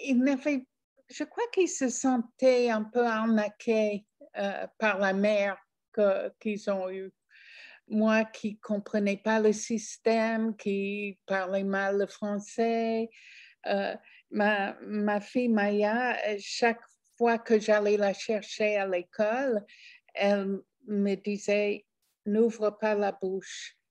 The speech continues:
ne dis pas un mot. » Euh, et puis, quand on s'éloignait de l'école, elle m'a dit, « OK, maintenant tu peux parler. »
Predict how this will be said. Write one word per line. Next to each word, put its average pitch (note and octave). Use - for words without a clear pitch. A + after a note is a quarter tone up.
ne F#3+
dis G3+
pas G#3+
un G3
mot. » F#3+
Euh, F3
et F#3+
puis, G#3
quand G#3+
on G#3
s'éloignait A#3
de A3
l'école, G#3+
elle G3+
m'a F#3+
dit, « G3+
OK, G3
maintenant G#3
tu G#3
peux F#3+
parler. » E3+